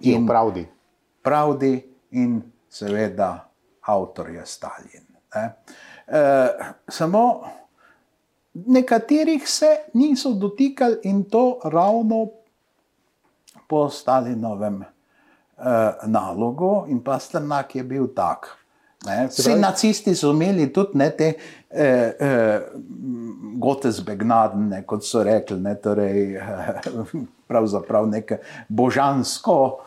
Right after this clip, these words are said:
Speaker 2: božanske ustvarjalce, ki se jih recimo niso dotikali, ne. V Sovjetski zvezi je to bilo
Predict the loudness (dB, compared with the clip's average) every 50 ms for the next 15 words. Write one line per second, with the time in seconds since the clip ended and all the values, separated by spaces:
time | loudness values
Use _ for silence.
0 | -20 -20 -20 _ -2 0 2 2 4 4 2 4 2 2 0 0 -2 0 2 4
1 | 4 6 4 4 2 2 0 -2 -2 -2 0 0 0 2 4 4 4 2 2 2
2 | 0 -2 -2 0 -2 -2 -2 0 0 0 0 -2 -4 -10 -14 -14 -14 _ _ -14
3 | _ -2 -2 -2 2 2 2 4 4 4 4 2 2 2 0 -4 -4 -4 -6 -8
4 | -6 -6 -6 -6 -8 -10 -4 -2 0 0 -2 -4 -10 -16 -18 -2 0 2 4 4
5 | 2 2 0 -2 -2 0 2 2 2 2 2 0 0 -2 -2 0 2 2 2 2
6 | 0 -6 -16 -20 -8 _ 2 2 4 4 2 2